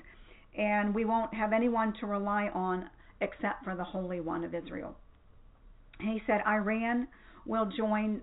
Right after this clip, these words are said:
Obama, uh, the whole U N, Russia, South Korea." He said, "Seventy nations will, um, gather together, and they will all fight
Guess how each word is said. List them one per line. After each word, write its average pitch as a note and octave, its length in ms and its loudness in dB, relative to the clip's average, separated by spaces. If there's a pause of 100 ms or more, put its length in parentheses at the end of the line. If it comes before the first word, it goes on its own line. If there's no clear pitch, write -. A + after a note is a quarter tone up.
Obama, G3+ 480 0 (680)
uh, G3 180 0
the G3+ 60 -2
whole A#3 320 6
U A#3+ 240 2
N, F#3+ 320 2
Russia, G#3+ 560 0
South G3+ 300 -2
Korea." F#3+ 420 -2 (300)
He G3+ 220 -4
said, G3+ 160 0 (120)
"Seventy A#3 600 2
nations G3+ 720 -2
will, F#3 460 -2
um, F3+ 420 -4 (140)
gather G3+ 320 0
together, F#3+ 480 -2
and F3+ 180 -4
they F3 80 -2
will F3 160 -2
all F#3+ 240 -2 (100)
fight F#3 300 -4